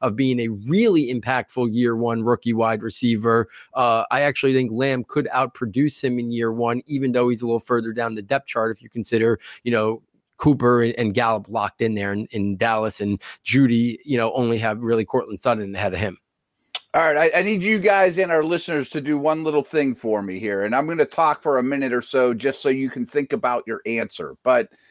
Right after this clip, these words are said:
Speaker 2: if you ha-, if, if all the odds in Vegas were equal and you had a dollar to put down of what wide receiver would end his rookie year with the most receiving yards,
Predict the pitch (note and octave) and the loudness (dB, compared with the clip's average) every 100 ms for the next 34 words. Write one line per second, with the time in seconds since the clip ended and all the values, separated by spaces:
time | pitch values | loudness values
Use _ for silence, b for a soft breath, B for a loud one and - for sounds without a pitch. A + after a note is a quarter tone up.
0 | b b b B2+ B2 D#3+ B3 A#3+ G#3+ - | b b b -2 -2 0 2 4 2 4
1 | D#3 D#3 D#3+ - - G3 A#3+ A#3+ G#3+ F3+ | 0 2 -2 0 4 6 6 4 2 4
2 | F3+ F3+ D3+ E3+ C3+ D3 C#3+ D3 - C#3+ | 4 4 0 -4 2 2 2 -2 -4 -6
3 | - D3+ B2 G#2 G2+ F#2+ - _ _ _ | -6 -10 -8 -4 -2 -2 -8 _ _ _
4 | A#2 A2+ F#3 A3+ A3+ F3 F3 F3+ F3+ F3+ | -2 -2 2 4 4 4 4 6 6 4
5 | E3 - F3 E3 C#3+ C3+ C3+ B2+ G2+ G2+ | 0 -2 -2 0 0 2 0 -2 -4 0
6 | D#3 G#3+ F3+ F3+ F#3 E3+ - E3+ D#3 D3+ | 2 2 2 2 0 -4 -8 -8 -4 -2
7 | C#3+ B2+ A#2 C3 D3+ E3 D3 C#3+ D3+ D#3+ | 0 0 -2 0 0 -2 -8 -6 -6 -6
8 | D#3+ D3 C#3+ C3+ B2 B2 - A#2 B2 C3+ | -8 -4 0 2 4 2 0 -4 -2 0
9 | A#2+ B2 C#3 D3+ - - C#3 - C#3 C3+ | 2 4 2 2 -4 -10 -10 -10 -8 -4
10 | A#2+ G#2 G2 F#2 F2 E2+ D#2+ | -2 0 2 4 2 -2 -10